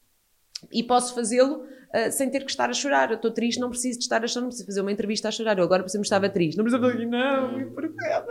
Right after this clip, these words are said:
vida é uma chatice." Não. É olhar para o copo meio cheio, é, é, é, é perceber que os problemas existem, eh, fazem parte da vida e, portanto, a vida tem que seguir e seguir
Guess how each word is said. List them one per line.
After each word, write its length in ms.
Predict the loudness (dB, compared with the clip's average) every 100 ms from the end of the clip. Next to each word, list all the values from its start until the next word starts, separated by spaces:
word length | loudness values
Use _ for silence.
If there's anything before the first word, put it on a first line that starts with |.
| -6
vida 200 | -2 -2
é 20 |
uma 140 | 0
chatice." 480 | -2 -4 -4 -6 -4
Não. 420 | -6 -4 -6 -6 -12 -20 -20 _ _ 0
É 100 | 2
olhar 200 | 4 4
para 140 | 4 2
o 40 |
copo 280 | 4 4 4
meio 180 | 2 2
cheio, 540 | 0 2 2 2 0
é, 100 | 0
é, 440 | 0 2 2 2 2 2 2
é, 20 |
é 40 |
perceber 340 | 0 -2 -2 -2
que 80 |
os 80 | -4
problemas 480 | -4 0 2 2 0
existem, 600 | 0 2 2 4 2 0 -4 -18 -20 -20 -2
eh, 80 | -2
fazem 320 | 2 2 0
parte 320 | 2 2 2
da 120 | 2 2
vida 400 | 2 0 0 -4 -8 -8
e, 100 | -8
portanto, 360 | -2 0 0
a 60 | 0
vida 240 | 0 2
tem 260 | 2 0 0
que 60 | -2
seguir 440 | -2 -2 0 0
e 180 | 2 0
seguir 560 | 2 0 2 2 2